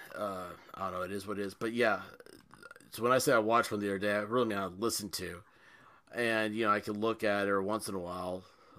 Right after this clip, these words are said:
uh, when I'm stopped at a fast food or store or red light or whatever the heck it is. But, uh, he had a stream up tonight talking about that there were strikes coming in,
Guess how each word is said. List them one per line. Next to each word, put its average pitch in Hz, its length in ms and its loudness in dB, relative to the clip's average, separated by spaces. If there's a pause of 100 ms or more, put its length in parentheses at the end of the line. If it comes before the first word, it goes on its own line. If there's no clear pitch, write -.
(120)
uh, 92 340 -6 (1080)
when 107 140 -6
I'm 92 120 -6
stopped 98 460 -2
at 92 120 -4
a 85 220 -8 (840)
fast 104 360 -2
food 107 380 2
or 90 200 -6
store 110 600 0
or 101 500 0
red 104 240 -2
light 101 280 -2
or 98 80 -4
whatever 101 360 2
the 90 60 -2
heck - 340 -6
it 90 80 -12
is. 92 280 -8 (680)
But, 117 320 6 (320)
uh, 107 300 2
he 113 260 6
had 156 180 10
a 113 60 4
stream 117 220 0
up 110 140 0
tonight 110 380 2
talking 104 240 2
about 98 220 -2
that 101 160 -4
there 104 120 -2
were 92 60 -4
strikes 113 540 0
coming 104 260 -4
in, 92 220 -8